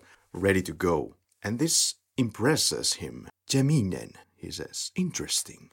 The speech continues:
He says this twice. Note this. It's in the beginning when we s-, first see Han. When he gets the call about this whole gig, he says, "Jaminen, interesting." First, he's impressed by the stolen hard disks,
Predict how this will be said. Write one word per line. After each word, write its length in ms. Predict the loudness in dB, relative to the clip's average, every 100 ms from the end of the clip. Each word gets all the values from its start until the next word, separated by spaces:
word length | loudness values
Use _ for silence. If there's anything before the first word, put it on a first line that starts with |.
| _
He 160 | -2 0
says 260 | 2 2
this 200 | 2 0 -2
twice. 680 | -8 6 8 8 6 2 2 -6 -18 -16 -4
Note 440 | 4 4 4 2
this. 460 | 0 2 0 -2 -6 _ _ -4
It's 220 | 0 2
in 180 | 2 2
the 80 | 2
beginning 600 | 2 6 6 6 2 0 _ _ -2
when 280 | 4 4 6
we 160 | 4
s-, 200 | 4 2 6
first 280 | 6 8 4
see 220 | 2 2
Han. 420 | 6 4 4 -4
When 120 | 0
he 160 | 2 2
gets 240 | 0 0
the 160 | -4 -8 2
call 480 | 8 8 8 -2 _
about 360 | -4 0 0 0
this 160 | -6 2
whole 280 | 2 2 -2
gig, 300 | -6 -6 -18 -20 _
he 140 | -6 -2
says, 400 | 4 4 2 -4 _ _ _
"Jaminen, 560 | 0 2 0 -2 -8 -16 -10 -2
interesting." 580 | 0 0 -2 -4 -12 -6 -2 0 0
First, 280 | 4 6 6
he's 180 | 2 0
impressed 500 | -2 0 0 -2 0
by 180 | 2 2
the 100 | 0
stolen 420 | 2 2 2 2
hard 340 | 2 2 2
disks, 480 | 0 2 2 0 -2